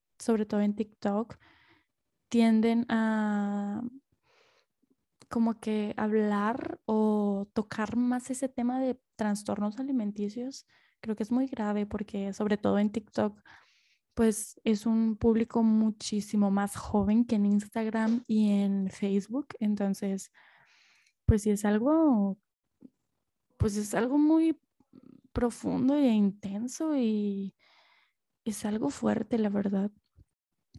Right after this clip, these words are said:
Otra persona dijo, "Se han perdido muchas costumbres y se ha alejado mucho de algunas culturas".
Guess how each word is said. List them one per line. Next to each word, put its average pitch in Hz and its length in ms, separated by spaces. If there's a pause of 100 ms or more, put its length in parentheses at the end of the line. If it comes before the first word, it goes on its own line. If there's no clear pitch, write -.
(600)
Otra 233 220
persona 226 600
dijo, 247 540 (220)
"Se - 200
han 226 120
perdido 240 440
muchas 240 360
costumbres 240 720
y 233 60
se 220 140
ha - 20
alejado 214 460
mucho 214 360
de 214 60
algunas 202 460
culturas". 220 840